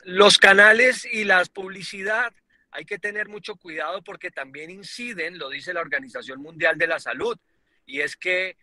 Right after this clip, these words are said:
cuando los medios de comunicación irresponsablemente juegan un papel amarillista, infortunadamente, eh, las personas están viendo que tal famoso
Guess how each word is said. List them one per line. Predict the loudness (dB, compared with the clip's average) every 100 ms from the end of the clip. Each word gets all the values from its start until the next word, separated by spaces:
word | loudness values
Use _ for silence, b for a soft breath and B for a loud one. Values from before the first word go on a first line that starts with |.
| _ _
cuando | -10 -10 -10 -14
los | -14 -16
medios | -12 -12 -12
de | -14
comunicación | -16 -18 -18 -14 -10 -10 -10 -14
irresponsablemente | -12 -12 -12 -14 -10 -6 -2 -2 -4 -6 -8 -6 -6 -6 b b b
juegan | -6 -4 -4 -8
un | -8
papel | -6 -4 -2 -2 -4 -10 -16 -16
amarillista, | -14 -10 -10 -10 -12 -14 -16 -10 -10 -10 _ _ _ _
infortunadamente, | -18 -8 -4 -4 -6 -6 -2 -2 -2 -6 -4 -2 -2 -4 _ _ _ -2
eh, | 0 0 -4
las | -2 -2 -2
personas | -4 -4 -4 -4 -4 -6 -10 -20 _ _ -14
están | -12 -10 -4 -2 -2 -10 -14
viendo | -2 -2 -2 -6 -10 -10 _ _ _
que | -2 0 0 -4 _
tal | -2 -2 -2
famoso | -10 -10 -10 -10 -12 -14 -16